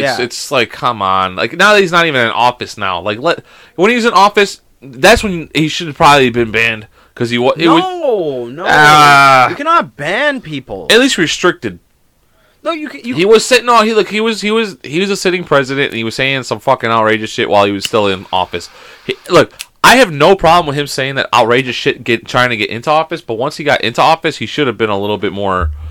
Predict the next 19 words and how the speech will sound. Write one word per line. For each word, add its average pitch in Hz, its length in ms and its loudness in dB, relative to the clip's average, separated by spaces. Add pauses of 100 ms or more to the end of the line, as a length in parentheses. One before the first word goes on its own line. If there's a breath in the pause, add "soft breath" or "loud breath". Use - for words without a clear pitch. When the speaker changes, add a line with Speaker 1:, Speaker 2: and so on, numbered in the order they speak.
(680 soft breath)
Speaker 2:
All 85 240 -4
right, 80 220 -8
here 107 200 -4
we 110 100 -2
go 113 180 -2
again. 104 440 -4
All 107 100 0
Speaker 1:
Yes, - 160 0
Speaker 2:
right. - 100 -18
Speaker 1:
but 165 120 0
my 156 160 0
Speaker 2:
All 131 160 4
right, 113 80 4
hold 123 160 4
on, 101 140 0
hold 101 220 -4
on, 80 80 -6
hold 87 160 -8
on. 85 60 -18